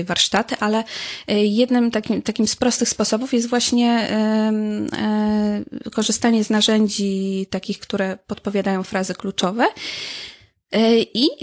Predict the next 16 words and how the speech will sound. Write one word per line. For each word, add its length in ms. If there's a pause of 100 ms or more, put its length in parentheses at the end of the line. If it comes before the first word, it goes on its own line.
(180)
wydaje 440
mi 60
się, 140
że 120
seo, 520
czyli 440 (200)
sztuka 360
pisania 540
tekstów 360
pod 140
kątem 280
wyszukiwarek, 640
to 120
tak 180
naprawdę 400
jest 320